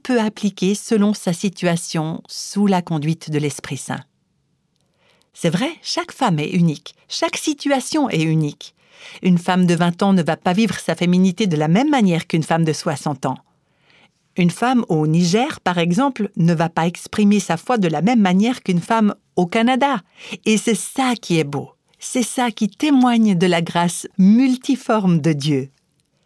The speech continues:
Nous allons donc maintenant entendre la seconde partie du message que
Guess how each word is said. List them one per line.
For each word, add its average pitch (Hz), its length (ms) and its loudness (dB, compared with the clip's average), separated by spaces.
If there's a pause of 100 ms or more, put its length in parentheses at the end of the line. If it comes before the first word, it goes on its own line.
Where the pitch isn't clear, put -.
(960)
Nous 180 160 2
allons 180 160 2
donc 190 240 0
maintenant 185 340 0
entendre 190 420 0
la 156 220 -2
seconde 214 440 -2
partie 175 380 -2
du 165 120 0
message 160 480 -2
que 175 100 -2